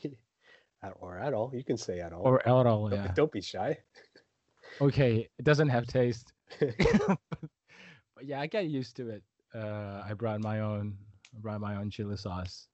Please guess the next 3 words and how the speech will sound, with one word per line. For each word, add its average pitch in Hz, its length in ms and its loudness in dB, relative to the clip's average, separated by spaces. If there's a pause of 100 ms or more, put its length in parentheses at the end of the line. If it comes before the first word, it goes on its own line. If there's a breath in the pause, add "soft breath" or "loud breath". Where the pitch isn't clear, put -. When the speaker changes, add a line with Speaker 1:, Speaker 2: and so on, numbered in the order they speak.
(100)
Speaker 2:
and 92 120 -10
then, 87 340 -8 (920)
um, 92 680 -4